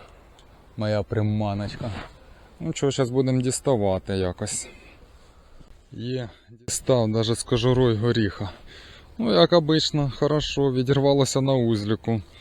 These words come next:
О, тому зараз перев'язуюсь і бистренько шукати. Бо я дивлюсь, там розводи якісь. Може, хтось щось там плава.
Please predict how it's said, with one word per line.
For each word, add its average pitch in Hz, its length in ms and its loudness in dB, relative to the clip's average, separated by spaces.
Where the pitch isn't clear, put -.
О, 110 260 2
тому 123 420 0
зараз 117 320 2
перев'язуюсь 120 840 0
і 117 40 -8
бистренько 127 480 -2
шукати. 101 540 -6
Бо 110 160 0
я 113 80 2
дивлюсь, 107 340 -4
там 110 200 -2
розводи 113 520 0
якісь. 101 460 -4
Може, 117 220 -2
хтось 117 260 -4
щось - 240 -6
там 113 180 -4
плава. 92 500 -8